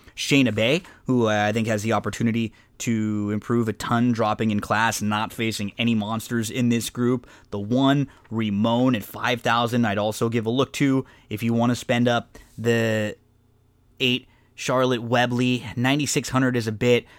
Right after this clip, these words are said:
but with the blinkers on and her speed in this field, she should be very tough to keep out of some of the top exotics. So, uh, four, one,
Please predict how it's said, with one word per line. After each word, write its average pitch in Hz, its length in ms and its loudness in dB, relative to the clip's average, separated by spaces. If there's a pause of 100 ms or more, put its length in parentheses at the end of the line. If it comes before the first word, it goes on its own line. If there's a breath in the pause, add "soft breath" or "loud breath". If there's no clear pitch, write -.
(120)
but 117 180 0
with 120 160 -4
the 117 80 -2
blinkers 143 480 2
on 127 480 4
and 110 180 -4
her 131 180 -6
speed 127 520 -2 (260 soft breath)
in 120 200 2
this 113 180 0
field, 127 480 0 (180 loud breath)
she - 200 -4
should 127 260 0
be 120 140 2
very 123 320 2
tough 123 180 0
to - 80 -8
keep - 380 -4
out 113 200 0
of 107 140 -4
some 113 140 -2
of 107 80 -2
the 101 40 -6
top 104 280 -6
exotics. 95 520 -4
So, 92 220 -8 (320 soft breath)
uh, 95 160 -16 (220)
four, 185 440 4
one, 156 360 4